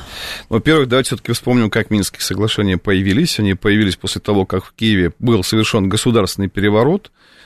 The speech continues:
к-, когда государственность Украины начала явным образом расползаться, и случилось, э, несколько важных событий, а, в связи со сносом Януковича,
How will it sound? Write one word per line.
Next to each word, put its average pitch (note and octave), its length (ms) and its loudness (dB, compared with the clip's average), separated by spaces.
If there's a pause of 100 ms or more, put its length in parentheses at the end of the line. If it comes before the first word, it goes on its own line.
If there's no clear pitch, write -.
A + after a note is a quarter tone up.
к-, G#2 160 -12
когда A#2+ 400 2
государственность A2+ 760 0
Украины A2 340 2
начала G#2 420 2
явным G2+ 380 2
образом F#2+ 280 -2
расползаться, C3+ 800 0 (400)
и A#2+ 60 -6
случилось, F3+ 680 2 (120)
э, A2+ 220 4
несколько B2+ 420 0
важных A#2 320 0
событий, G#2+ 580 -4 (640)
а, G2+ 320 4
в - 40 0
связи G2 340 0
со - 200 0
сносом G#2+ 420 0
Януковича, G2+ 1000 0